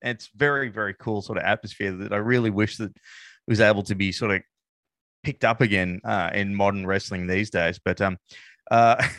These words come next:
<laughs> my last note that I've written here is J R sounds like he's having so much fun calling, um,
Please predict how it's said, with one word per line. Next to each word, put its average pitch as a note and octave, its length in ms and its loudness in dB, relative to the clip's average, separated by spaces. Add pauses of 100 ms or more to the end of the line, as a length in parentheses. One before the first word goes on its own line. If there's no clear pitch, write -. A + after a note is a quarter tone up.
(360)
<laughs> - 500 -10
my C#3 160 4
last C3+ 380 4
note A#2 160 -2
that G2+ 80 -2
I've G2 80 -2
written G2 180 -6
here G2 120 -2
is G2 80 0
J A#2 280 6
R A2 120 6
sounds G#2 300 -2
like F#2+ 140 -8
he's F#2 120 -16
having G2 180 0
so G#2 200 -2
much F#2+ 280 -2
fun F#2+ 240 0 (380)
calling, G#2+ 480 0
um, G2+ 400 2